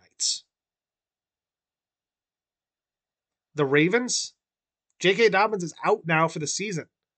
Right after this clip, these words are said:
They're still trying to configure this new offense with Lamar Jackson and Todd Monken. The Bengals,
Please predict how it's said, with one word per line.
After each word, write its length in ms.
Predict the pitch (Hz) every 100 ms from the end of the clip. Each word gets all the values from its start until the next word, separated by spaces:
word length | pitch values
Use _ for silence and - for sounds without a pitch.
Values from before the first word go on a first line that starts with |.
| _ _ _ _ _ -
They're 140 | 170
still 360 | 180 247 220 170
trying 240 | - 196 208
to 60 |
configure 420 | 190 160 185 185 185
this 140 | 165
new 180 | 170 165
offense 360 | 190 180 165
with 160 | 147 -
Lamar 260 | 147 151 147
Jackson 340 | 147 151 151
and 100 | 127
Todd 200 | 156 135
Monken. 280 | 151 165 - _ _ _ _ _ _ _ _ _ _ _ _ _ _ _
The 60 | -
Bengals, 680 | 113 170 226 196 196 -